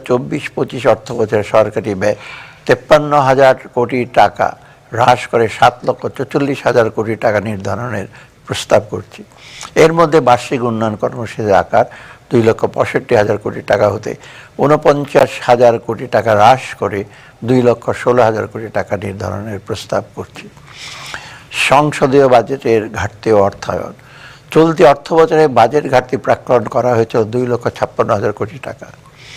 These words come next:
সংশোধিত বাজেটে ঘাটতি প্রস্তাব করা হচ্ছে দুই লক্ষ ছাব্বিশ হাজার কোটি টাকা, যা জিডিপির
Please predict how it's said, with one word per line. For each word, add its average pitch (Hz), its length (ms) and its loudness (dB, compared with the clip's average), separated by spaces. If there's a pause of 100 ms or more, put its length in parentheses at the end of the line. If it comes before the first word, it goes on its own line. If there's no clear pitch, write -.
(300)
সংশোধিত 156 580 2
বাজেটে 139 560 0 (320)
ঘাটতি 113 340 0
প্রস্তাব 117 480 -2
করা 113 220 2
হচ্ছে 110 200 -4
দুই 107 200 -6
লক্ষ 110 320 -6
ছাব্বিশ 139 400 0
হাজার 107 220 -4
কোটি 98 280 -12
টাকা, - 240 -10 (440)
যা 113 300 4 (300)
জিডিপির 117 560 -4